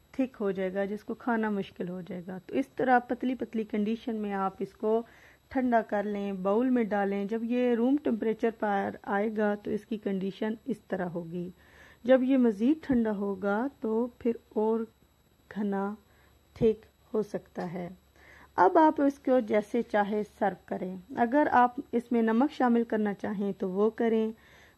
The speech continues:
ड्राई फ्रूट से गार्निशिंग करना चाहें तो वो भी करें, और मीठे के लिए आप इसमें खजूर इस्तेमाल कर सकते हैं, शहद इस्तेमाल कर सकते हैं। नाइंटी फ़ाइव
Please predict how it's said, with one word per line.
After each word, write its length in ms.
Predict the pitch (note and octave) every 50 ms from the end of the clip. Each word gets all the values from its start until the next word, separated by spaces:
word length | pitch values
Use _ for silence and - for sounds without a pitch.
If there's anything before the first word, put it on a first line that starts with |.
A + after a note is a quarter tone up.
| _ _ _ _ -
ड्राई 340 | A#3 G#3 G3 A3 A3 B3+ C#4
फ्रूट 280 | C#4 - A#3+ A#3+ A#3 -
से 200 | - - G#3+ G3+
गार्निशिंग 600 | F#3 G3 G3 G3 G3+ A3 G#3+ - - C#4 C4+ C4+
करना 280 | C4 A#3+ A3 G#3+ G#3+ G#3
चाहें 420 | G#3 - G3+ G3 E3 F#3 G3+ G3 F#3
तो 160 | - - F#3+
वो 240 | F3 E3+ F3 F#3 F3+ F3
भी 160 | F3 A3+ A#3+
करें, 460 | - - A#3 A3+ A3 A3 A3 A3 A3 - _ _ _ _ - _ _ _ -
और 260 | - B3+ C4+ C#4 C4+ B3
मीठे 440 | A#3+ A#3 C4 D#4+ D#4+ - - D4 C4+
के 180 | - - B3
लिए 240 | A#3 A3+ A3 A3+ A3 G#3+
आप 220 | G#3 G3 G3+ -
इसमें 260 | G3+ - - G#3+ G3+ G3
खजूर 440 | - - G#3+ F3+ G#3 A3 B3 C4 C4+
इस्तेमाल 460 | C4+ C4 - B3 A#3+ A3+ A3 A3 A3
कर 140 | A3+ - A3 G#3
सकते 380 | - - A3 - - - B3 G#3
हैं, 280 | E3+ G3+ G3+ G3+ G#3 F#3+
शहद 400 | - - B3+ A#3 A3 A#3 A3 F#3+
इस्तेमाल 400 | G3+ - - - F3+ F3+ F3 F3+
कर 120 | F3 - -
सकते 400 | - - - - _ _ - -
हैं। 260 | F#3+ F#3 F#3+ F#3 F#3 F#3
नाइंटी 400 | F#3+ G#3+ A3 A3+ A3 - C4+ A#3
फ़ाइव 380 | - - - A#3+ B3 C#4+ D4+